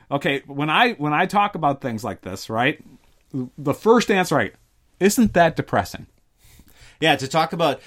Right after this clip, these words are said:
Speaker 2: the way that God communicates his love to us is the cross.
Speaker 1: Right. Or, or, you know, "I
Speaker 2: Or
Speaker 1: am,
Speaker 2: in
Speaker 1: I'm a sin-,
Speaker 2: suffering.
Speaker 1: or, I'm a sinner."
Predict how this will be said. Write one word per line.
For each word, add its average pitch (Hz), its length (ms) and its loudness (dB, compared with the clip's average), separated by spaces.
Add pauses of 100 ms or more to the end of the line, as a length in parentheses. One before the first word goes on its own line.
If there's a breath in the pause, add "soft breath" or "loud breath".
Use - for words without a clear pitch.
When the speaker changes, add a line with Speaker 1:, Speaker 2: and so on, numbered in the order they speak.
(140 soft breath)
Speaker 2:
the 117 100 -4
way 123 340 2
that 135 200 -2
God 110 380 0
communicates 107 580 0
his 90 160 -2
love 92 280 0
to 92 180 -2
us 82 360 -6
is 87 180 -8
the 85 100 -10
cross. - 640 -10 (260)
Speaker 1:
Right. 135 300 0
Or, 196 200 2
or, 196 300 4
you 151 80 -2
know, 147 220 0 (260 soft breath)
"I 180 200 2
Speaker 2:
Or 202 60 4
Speaker 1:
am, 202 60 2
Speaker 2:
in 131 100 -2
Speaker 1:
I'm 202 160 6
a 214 40 4
sin-, - 80 2
Speaker 2:
suffering. 208 200 -2
Speaker 1:
or, 175 160 2
I'm 202 200 4
a 208 40 2
sinner." - 360 -4